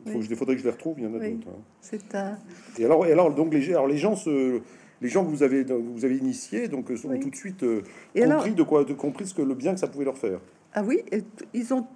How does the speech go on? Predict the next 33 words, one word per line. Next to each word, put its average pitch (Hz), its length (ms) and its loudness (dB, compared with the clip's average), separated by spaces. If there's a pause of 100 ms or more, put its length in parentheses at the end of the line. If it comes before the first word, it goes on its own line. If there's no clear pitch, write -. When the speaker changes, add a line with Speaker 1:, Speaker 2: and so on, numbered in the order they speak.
(480)
Speaker 2:
enfin, - 200 -2 (260)
je - 140 -20 (140)
peux 190 120 -4
pas 180 140 0
dire 196 220 -2 (100)
tout 285 120 6
le 320 100 6
monde, 359 240 2
mais 202 280 -2
beaucoup 277 560 0
adoptent 202 580 2
ça. 214 380 -2 (520)
Et 226 80 4
même, 311 300 6
je 240 160 0
vais 226 60 0
vous 220 140 -2
dire 285 200 4
une 247 100 2
chose, 359 200 0
c'est 240 160 -4
que - 100 -16
ce - 160 -18
que - 140 -4
j'ai 294 160 -2
remarqué, 269 420 -2
c'est 262 160 -6
que 190 120 -12
les, 214 280 -6
les 214 140 -6
gens 254 180 -2
qui 269 160 -10
font, 233 300 -8